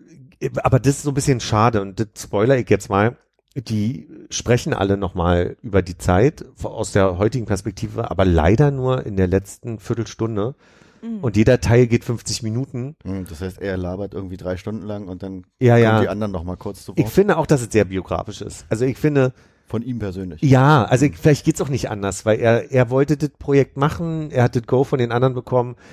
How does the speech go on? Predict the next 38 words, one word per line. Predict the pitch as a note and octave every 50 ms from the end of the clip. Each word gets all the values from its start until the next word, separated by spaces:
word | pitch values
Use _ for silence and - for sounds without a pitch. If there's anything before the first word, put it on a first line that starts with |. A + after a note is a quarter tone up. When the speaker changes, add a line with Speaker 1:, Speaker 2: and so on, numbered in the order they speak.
| - - _
Speaker 1:
Ich | _ -
finde | - C#3 C#3+ C3
aber, | A#2 G#2+ A2+ A2
es | -
geht | - B2+ B2+ -
natürlich | B2+ A#2 - - B2 B2 G#2+ G#2 -
vorrangig | - - - - B2 A#2 A2+ A2+ A2 G#2 - -
um | C3+ A2+
seine | G2 G2 F#2+ G2+ A2+ A#2+ A2+ G#2+ A2+
Emotionswelt | - A2 G2 G2 F#2+ - G#2 G2+ F#2+ - - G2 G2 G2 G2
und | A2+ G#2 F2+
wie | G2+ A#2 -
er | A2+ G#2+ G#2+
sich | A2+ G#2
gefühlt | A2+ G#2+ F#2 - G#2 G2 F#2
hat. | G2+ F#2+ F#2+ G#2+
Und | G#2 -
eigentlich | - A2+ A#2+ A2 A#2
ist | A#2
es | G#2 G2
ein | A2 A#2 G#2+ G2+ - - - - _ - - - - _ _ _ _ _ _
echt | - C#3 C3+ - -
Porträt | - D3 B2+ - - - B2 B2
mit | A#2+ A2+ G#2+ -
einem | A2 G#2+
starken | - - - A2+ A2+ - - C3
Fokus | - B2+ A#2+ - A#2+ -
auf | A#2 - _
Kim | - A#2+ G#2
Frank, | F#2 - - - G2 A2+ C3+ -
was | - C3+ - _ - _ - - - -
wahrscheinlich | F3+ F3+ F3+ - - D3 D3 D#3 E3 D#3+ -
nicht | D#3 B2+ A2+ -
anders | F#2 F2+ F2 - -
geht. | - F#2+ -
Ich | G#2 G#2+
hab | A#2 -
da | - A#2 A#2 A2